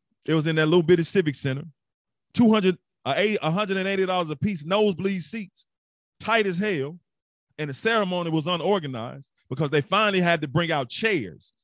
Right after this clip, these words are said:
And they was lit-, they were literally passing chairs across the stage so dudes can sit down. Come on, man. Then Rich Eisen comes out and he thinks it's all about him. And I just want to keep yelling. If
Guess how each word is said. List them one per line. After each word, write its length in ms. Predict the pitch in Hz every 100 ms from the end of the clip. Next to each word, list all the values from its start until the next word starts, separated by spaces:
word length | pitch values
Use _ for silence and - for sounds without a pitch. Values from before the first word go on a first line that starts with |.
| _ _
And 120 | 120
they 100 | 160
was 160 | 147 123
lit-, 300 | 175 233 160
they 120 | 180
were 120 | 160
literally 460 | 143 226 220 208 202
passing 480 | 170 175 160 135 117
chairs 580 | - 208 160 127 135 _ _ _ -
across 460 | 170 - 214 214
the 120 | - 185
stage 460 | - 226 214 202
so 180 | - 190
dudes 340 | 165 226 220
can 140 | 196 190
sit 240 | 220 196
down. 340 | 220 247 151 - - _ _ _ _ _ _ _ _ _ _ _ _ _ _ _ _ _ _ _ -
Come 140 | 220
on, 200 | 202 143
man. 320 | 131 170 196 - _ _ _ _ _ _ _ _ -
Then 240 | 180 208
Rich 180 | 180 180
Eisen 380 | 180 220 196 160
comes 320 | 165 151 135
out 200 | 147 147
and 100 | 127
he 140 | 156 190
thinks 220 | 175 165
it's 120 | 151 151
all 220 | 156 147
about 300 | 131 139 135
him. 220 | 208 190
And 80 | 139
I 80 | 165
just 200 | 165 139
want 220 | 151 139
to 40 |
keep 240 | - 151 127
yelling. 320 | 196 165
If 80 | 135